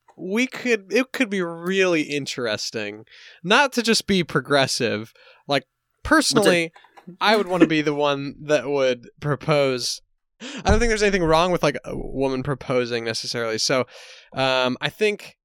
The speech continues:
Speaker 1: why this could be interesting, though,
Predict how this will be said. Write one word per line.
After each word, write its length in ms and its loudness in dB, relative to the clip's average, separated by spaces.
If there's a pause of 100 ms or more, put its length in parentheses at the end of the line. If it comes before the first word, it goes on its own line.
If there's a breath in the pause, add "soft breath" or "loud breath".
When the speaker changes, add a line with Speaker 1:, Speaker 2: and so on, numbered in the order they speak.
(320)
Speaker 1:
why 680 -4
this 320 2
could 220 -4
be 140 -4
interesting, 480 -8
though, 400 -4